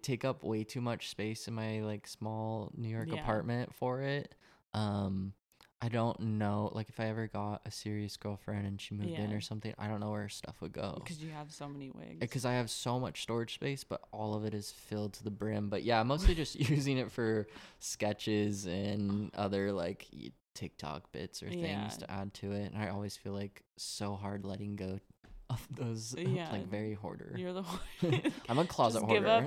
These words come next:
Speaker 2: up, give up the one where you're like, "I can't put this, but, like, what if
Speaker 1: <laughs>
Speaker 2: I might need it for this?
Speaker 1: N-, no,
Speaker 2: Like,
Speaker 1: it's
Speaker 2: why do you
Speaker 1: literally
Speaker 2: need this?"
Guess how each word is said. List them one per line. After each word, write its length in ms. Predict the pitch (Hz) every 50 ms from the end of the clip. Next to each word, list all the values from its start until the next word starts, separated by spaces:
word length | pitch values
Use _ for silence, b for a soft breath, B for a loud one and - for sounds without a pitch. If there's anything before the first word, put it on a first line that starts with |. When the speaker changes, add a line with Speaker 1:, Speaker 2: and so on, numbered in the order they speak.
| -
Speaker 2:
up, 300 | - 131 - - 143 135
give 180 | - 185 175 180
up 180 | 180 185 185 -
the 140 | 190 190 180
one 180 | 175 170 165
where 100 | 170 165
you're 100 | 165 170
like, 120 | 196 208 208
"I 60 | 226
can't 300 | - - - 285 269 262
put 120 | - 240 240
this, 160 | 247 247 - 127 120
but, 100 | 117 240
like, 180 | 247 247 247 -
what 120 | - 240 254
if 140 | 262 - - -
Speaker 1:
<laughs> 60 | 110
Speaker 2:
I 120 | - - 226
might 300 | 226 226 233 233 233 -
need 200 | 220 226 233 233
it 140 | 233 220 - - -
for 140 | 214 214
this? 360 | 208 214 214 214 120 123 107 - - -
Speaker 1:
N-, 80 | - 135
no, 140 | 147 156 143
Speaker 2:
Like, 40 | 127
Speaker 1:
it's 40 | 95
Speaker 2:
why 160 | 92 - 107
do 60 | -
you 120 | 143 - -
Speaker 1:
literally 120 | 202 196
Speaker 2:
need 80 | 202 196
this?" 460 | - 135 - 156 131 - 147 - -